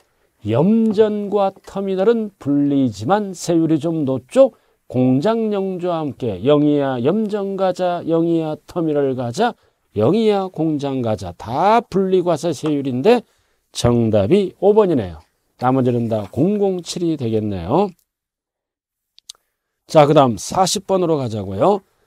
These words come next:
지방세법상 재산세 표준세율에 관한 설명으로 틀린 거다. 일 번 주택이잖아. 항상 별장 제외. 단계를 물어본다. 사 단계.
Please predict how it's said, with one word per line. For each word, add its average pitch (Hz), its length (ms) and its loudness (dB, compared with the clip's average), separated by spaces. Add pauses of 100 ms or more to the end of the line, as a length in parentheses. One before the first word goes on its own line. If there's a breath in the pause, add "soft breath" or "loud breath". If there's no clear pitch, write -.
(140)
지방세법상 160 1400 -2 (560)
재산세 151 1000 2 (140)
표준세율에 139 760 0
관한 127 340 0
설명으로 113 680 -4 (120)
틀린 208 500 -6
거다. 185 360 -4
일 123 200 2
번 101 300 -6
주택이잖아. 139 580 -2
항상 208 720 -4
별장 180 680 0
제외. 101 360 0 (640)
단계를 226 840 6
물어본다. 104 680 0
사 139 500 -2
단계. 95 680 -2